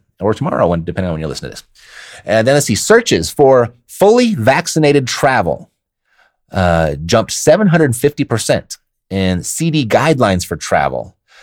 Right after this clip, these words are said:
spiked six hundred fifty percent. On Tuesday per Google Trends. See, people are getting ready. They're, they're, they're getting ready. They're gearing up to go back to normal. They're starting to think about travel. And it's funny, uh, everyone in California, um, most of them are searching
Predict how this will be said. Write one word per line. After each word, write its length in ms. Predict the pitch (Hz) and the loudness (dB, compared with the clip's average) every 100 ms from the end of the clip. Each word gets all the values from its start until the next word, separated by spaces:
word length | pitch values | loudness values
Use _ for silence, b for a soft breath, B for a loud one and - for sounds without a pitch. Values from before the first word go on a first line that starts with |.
| b | b
spiked 380 | - - 95 - | -10 -2 -2 -2
six 340 | - - 208 | -8 -2 0
hundred 300 | - 117 95 | 2 2 0
fifty 240 | 87 90 85 | -2 -6 -6
percent. 380 | 82 - 78 - _ - | -4 -4 -4 -8 _ -6
On 180 | 90 85 | -4 -4
Tuesday 380 | - 127 98 90 | -2 -2 0 -2
per 260 | - 92 82 | -2 -4 -2
Google 320 | 90 85 85 | -4 -4 -6
Trends. 540 | - 160 123 73 - _ | -2 0 2 -2 -8 _
See, 240 | - 202 | 0 0
people 380 | - 180 185 175 | 0 0 4 4
are 160 | - 117 | 4 0
getting 260 | 165 151 | -2 0
ready. 240 | 160 147 87 | 2 2 2
They're, 180 | 104 | 0
they're, 360 | 110 98 104 90 b b b b | -2 -2 -4 -4 b b b b
they're 160 | - 92 | -4 -4
getting 320 | 87 170 160 | 0 0 2
ready. 220 | 156 156 | 2 4
They're 120 | 143 101 | 2 0
gearing 260 | 120 156 | 0 2
up 100 | 151 | 2
to 60 | 120 | 0
go 180 | 98 139 | 0 2
back 220 | 131 120 | 2 -2
to 60 | |
normal. 380 | 107 117 131 131 - | -2 0 0 -2 -2
They're 140 | 98 | -4
starting 380 | - 110 107 101 | -2 -4 -4 -2
to 200 | 95 87 | -2 -2
think 220 | - 127 | -6 -4
about 220 | 117 104 | 0 -2
travel. 380 | - 110 90 - _ _ _ _ _ _ _ _ _ | 0 0 0 -4 _ _ _ _ _ _ _ _ _
And 100 | - | -4
it's 80 | 98 | -2
funny, 280 | - 120 87 | 0 0 0
uh, 140 | 82 - | -2 -4
everyone 280 | 92 107 104 | -4 -2 -2
in 60 | |
California, 720 | 95 101 101 - 110 104 78 b b b b | -2 -4 -4 -2 -2 -2 -4 b b b b
um, 360 | - 82 78 76 | -4 -2 -2 -6
most 280 | 92 113 - | -2 -2 0
of 60 | 107 | -2
them 140 | 110 - | -2 -2
are 440 | 90 87 80 71 - | 2 2 0 -4 -12
searching 640 | - 110 110 107 101 92 | -4 -2 -2 -4 -4 -8